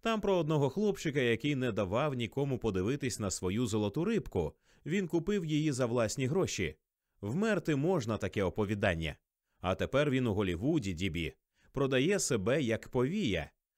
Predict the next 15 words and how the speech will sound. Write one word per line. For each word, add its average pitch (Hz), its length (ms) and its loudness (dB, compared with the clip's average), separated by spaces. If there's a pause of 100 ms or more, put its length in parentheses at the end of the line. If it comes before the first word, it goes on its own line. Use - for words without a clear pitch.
(160)
Коли 226 260 2
я 165 120 4
щось 147 360 -4
і 131 100 -2
ненавиджу, 117 640 -2
то 92 140 -2
це 107 200 -4
кіно. 85 400 -4 (460)
Просто 190 360 0
не 156 120 0
хочу 156 320 -2
про 117 140 0
нього 107 260 0
нічого 95 420 -2
знати. 110 500 -4